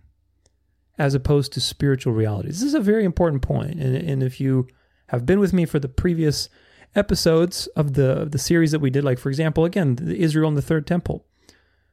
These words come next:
I think it's episode six, if I'm not mistaken. But Israel and the Third Temple. The Third Temple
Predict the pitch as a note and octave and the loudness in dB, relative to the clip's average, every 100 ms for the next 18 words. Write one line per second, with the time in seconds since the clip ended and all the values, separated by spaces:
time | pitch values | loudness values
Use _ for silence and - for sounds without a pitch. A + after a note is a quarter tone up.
0 | _ C3 C#3+ C3 C#3 - C3+ B2 D3+ C#3 | _ -2 2 2 0 -2 -2 0 -2 -2
1 | - - - _ D#3 B2 A#2 A2+ A#2 - | -4 -10 -12 _ -6 0 0 0 -2 -4
2 | - C3+ C3 - C#3+ C3 B2+ _ _ _ | 0 0 0 -4 0 0 0 _ _ _
3 | _ _ _ _ - - F3 G3 F#3+ D#3+ | _ _ _ _ -16 -4 0 2 2 2
4 | G3 E3+ F#3+ F3+ - - _ _ - F3+ | 2 0 0 -2 -2 -6 _ _ -4 -2
5 | - B3 C4+ G3+ A#3 A3 C#3 A2+ - | 0 2 0 0 0 2 2 0 -4